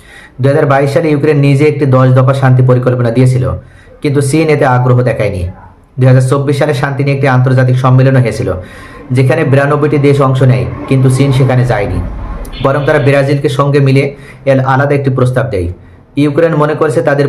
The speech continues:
প্রচেষ্টাকে দুর্বল করার চেষ্টা হিসেবেই চীন এই প্রস্তাব দিয়েছে। মূল কথা হচ্ছে যে ইতোমধ্যে চীন কখনো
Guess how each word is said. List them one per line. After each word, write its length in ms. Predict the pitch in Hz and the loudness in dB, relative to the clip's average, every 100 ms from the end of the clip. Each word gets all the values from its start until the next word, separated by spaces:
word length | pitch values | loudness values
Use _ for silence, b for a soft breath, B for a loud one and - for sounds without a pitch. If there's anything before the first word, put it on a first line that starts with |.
| 131 | 0
প্রচেষ্টাকে 480 | 139 139 127 135 127 | 0 0 0 0 2
দুর্বল 300 | 127 131 135 127 | 2 4 2 2
করার 180 | 131 127 | 2 2
চেষ্টা 220 | 127 - 131 | 2 2 2
হিসেবেই 300 | 127 135 104 85 B B - | 2 2 0 -4 B B -6
চীন 180 | 143 135 135 143 | -2 0 0 0
এই 60 | 127 | 2
প্রস্তাব 300 | 123 120 120 - | 0 0 -2 0
দিয়েছে। 260 | 117 - - - _ _ - - | -2 -2 -6 -10 _ _ -20 -6
মূল 120 | 131 131 | -2 0
কথা 140 | 139 156 | -2 -2
হচ্ছে 180 | 160 165 156 | -2 -2 0
যে 40 | 135 | 0
ইতোমধ্যে 380 | 156 131 117 - - B B B B - | 2 0 0 -2 -4 B B B B -4
চীন 220 | 151 170 175 - - | -2 -2 -4 -10 -4
কখনো 300 | 135 135 170 | -2 0 0